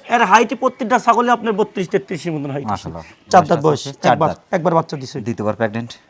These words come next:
Speaker 1: দ্বিতীয়বার প্রেগন্যান্ট ভাই, এটা দেড় মাস প্লাস।
Speaker 2: দেড় মাস প্লাস।
Speaker 1: জি ভাইয়া।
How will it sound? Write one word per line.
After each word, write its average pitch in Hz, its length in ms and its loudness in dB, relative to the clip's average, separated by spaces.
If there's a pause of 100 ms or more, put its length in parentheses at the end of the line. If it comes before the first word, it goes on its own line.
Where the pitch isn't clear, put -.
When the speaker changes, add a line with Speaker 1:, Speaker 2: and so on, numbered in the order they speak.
Speaker 1:
দ্বিতীয়বার 190 340 2
প্রেগন্যান্ট 175 360 -2
ভাই, 165 140 2
এটা 160 140 -4
দেড় 151 200 -2
মাস 156 180 -6
প্লাস। 131 360 -10
Speaker 2:
দেড় 110 120 -4
মাস 101 120 -6
প্লাস। 92 380 -10
Speaker 1:
জি 151 100 -6
ভাইয়া। 139 220 -2